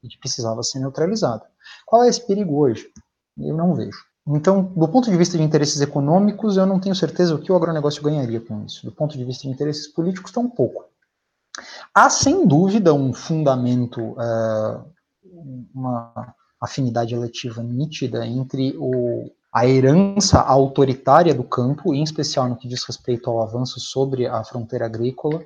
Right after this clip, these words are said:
que foi baseada em uma violência sem fim, e o autoritarismo do agronegócio, do, e o autoritarismo do Bolsonaro. Essa afinidade entre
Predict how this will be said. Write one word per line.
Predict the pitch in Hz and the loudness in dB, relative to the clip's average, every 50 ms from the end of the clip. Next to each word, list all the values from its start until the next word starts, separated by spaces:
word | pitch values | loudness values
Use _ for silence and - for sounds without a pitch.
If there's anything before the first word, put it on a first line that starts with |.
| _ _ - - _ _ | _ _ -20 -20 _ _
que | - 156 | -14 -8
foi | - 214 196 | -2 0 4
baseada | 175 190 180 156 160 165 170 185 185 180 | 4 4 4 6 6 6 6 6 6 4
em | 175 | 2
uma | 175 170 160 139 | 2 0 0 0
violência | 143 160 147 147 160 170 175 - - | 0 0 0 2 0 -2 -2 -4 -8
sem | - - 185 208 - | -8 -4 -4 -4 -4
fim, | - - - 147 151 175 185 - - - - | -4 -6 -4 -4 -2 -2 -4 -8 -8 -4 2
e | 170 170 202 233 269 285 - - - - | 4 6 6 6 6 4 0 -6 -6 2
o | 202 180 | 6 8
autoritarismo | 190 196 196 196 185 190 185 185 165 147 147 147 170 180 | 8 8 8 6 4 6 8 6 6 6 6 2 2 2
do | 175 175 | 4 4
agronegócio, | 170 175 180 185 196 185 156 117 110 - - - - - | 4 4 4 2 2 2 2 2 0 -2 -6 -12 -6 0
do, | 127 135 156 | 2 4 4
e | 156 151 139 | 4 6 6
o | 151 | 8
autoritarismo | 156 156 160 175 165 170 160 139 139 147 151 | 8 8 6 4 4 4 2 2 2 0 0
do | 151 | 0
Bolsonaro. | 143 156 160 160 - 226 202 131 104 - - - | 2 2 2 2 2 0 0 0 0 -2 -4 -2
Essa | 123 147 147 - | 0 2 4 4
afinidade | 196 - - 208 165 135 127 139 151 160 147 143 - 113 123 131 | 4 4 4 2 4 6 8 8 8 8 6 2 -4 -6 -4 -2
entre | 131 123 131 127 151 131 120 110 120 | -2 -2 -2 -2 -2 -4 -4 -4 -8